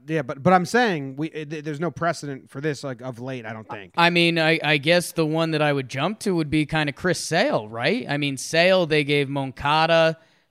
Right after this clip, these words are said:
Speaker 2: Kopech, and someone else. Um, I, I'm blanking, but I think it was three, like, big-time prospects.
Speaker 1: Yeah. All right, that's a good
Speaker 2: For
Speaker 1: comp.
Speaker 2: Chris
Speaker 1: All right.
Speaker 2: Sale, who's, who's pretty darn good.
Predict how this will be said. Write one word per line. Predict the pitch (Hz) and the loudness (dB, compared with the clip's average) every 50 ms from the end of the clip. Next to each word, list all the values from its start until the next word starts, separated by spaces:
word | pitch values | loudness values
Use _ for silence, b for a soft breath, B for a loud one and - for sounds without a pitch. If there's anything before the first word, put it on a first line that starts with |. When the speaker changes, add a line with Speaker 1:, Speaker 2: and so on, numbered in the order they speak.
| _ - | _ -2
Speaker 2:
Kopech, | - 165 160 160 156 - 160 160 160 156 156 151 - - - - - | 2 2 2 2 2 0 2 2 4 4 2 0 -2 -8 -20 -14 -8
and | 156 139 135 135 123 | -6 -6 -6 -6 -8
someone | - - - 151 156 151 147 143 135 139 | -8 -6 -4 -4 -4 -2 -4 -4 -2 -2
else. | 143 175 214 247 - - - - - - - _ | -2 -2 -2 -4 -8 -12 -12 -12 -14 -16 -18 _
Um, | - 135 135 131 131 131 131 127 127 123 - _ _ _ _ _ _ _ _ _ _ _ _ | -8 -6 -4 -2 -2 -2 -4 -6 -8 -10 -14 _ _ _ _ _ _ _ _ _ _ _ _
I, | 143 139 135 131 - | -6 -6 -6 -4 -4
I'm | 143 139 139 120 | -4 -4 -4 -4
blanking, | 135 151 160 165 156 - 143 131 | -2 -2 0 0 0 -2 -6 -4
but | 127 151 151 | 0 0 0
I | 151 147 151 160 | 2 2 2 2
think | 151 208 202 | 2 2 2
it | 185 | 2
was | 175 147 - | 0 -2 -4
three, | - - 175 165 160 175 180 175 170 165 156 - | -6 -6 -4 -2 0 0 0 0 0 -2 -2 -4
like, | 160 160 143 139 131 120 - - 123 120 - | -6 -4 -4 -4 -4 -4 -8 -14 -20 -2 2
big-time | - 170 165 143 - - 151 143 135 127 123 | 4 4 4 2 0 -4 -4 -4 -4 -4 -6
prospects. | - - 131 117 107 107 - - - 135 - - - _ - - - _ _ _ _ _ _ _ _ _ _ _ _ _ | -8 -8 -8 -8 -10 -12 -14 -16 -18 -18 -20 -20 -20 _ -20 -20 -20 _ _ _ _ _ _ _ _ _ _ _ _ _
Speaker 1:
Yeah. | - 120 117 101 87 - _ _ _ _ _ _ _ _ _ _ | -16 -14 -14 -14 -14 -18 _ _ _ _ _ _ _ _ _ _
All | 165 170 | -18 -18
right, | 165 156 - - - | -16 -16 -18 -20 -18
that's | 160 160 - | -20 -20 -14
a | 185 | -6
good | 147 | 0
Speaker 2:
For | 143 202 190 175 170 | 2 4 4 4 2
Speaker 1:
comp. | 190 226 - | 0 -2 0
Speaker 2:
Chris | 226 202 170 - - 208 | 2 2 2 0 0 0
Speaker 1:
All | 180 | 0
right. | 151 | 0
Speaker 2:
Sale, | 127 113 113 120 | 0 -2 -4 -8
who's, | 123 120 117 113 - - - _ _ | -8 -8 -10 -10 -12 -18 -20 _ _
who's | 147 139 127 | -8 -8 -8
pretty | - - - 143 131 123 | -8 -8 -6 -6 -6 -6
darn | 117 123 117 117 113 101 | -6 -6 -8 -8 -10 -14
good. | - - - - - | -16 -18 -20 -20 -20